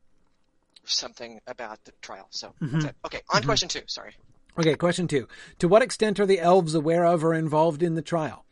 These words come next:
Speaker 2: Do we make this, uh, like, a Valar only thing behind closed doors? Um, do we, you know, ha-, because think, you know, the, the relationship between Melkor and the elves is gonna, and, you know, the Noldor obviously is gonna be really important.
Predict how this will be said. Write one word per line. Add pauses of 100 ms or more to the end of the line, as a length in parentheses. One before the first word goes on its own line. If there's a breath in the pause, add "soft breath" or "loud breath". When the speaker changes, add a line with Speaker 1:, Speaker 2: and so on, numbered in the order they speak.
(420 loud breath)
Speaker 2:
Do
we
make
this,
uh,
like,
a
Valar
only
thing
behind
closed
doors? (580 soft breath)
Um, (120)
do
we,
you
know,
ha-, (320 loud breath)
because
think,
you
know,
the,
the
relationship
between
Melkor
and
the
elves
is
gonna,
and,
you
know,
the
Noldor
obviously
is
gonna
be
really
important.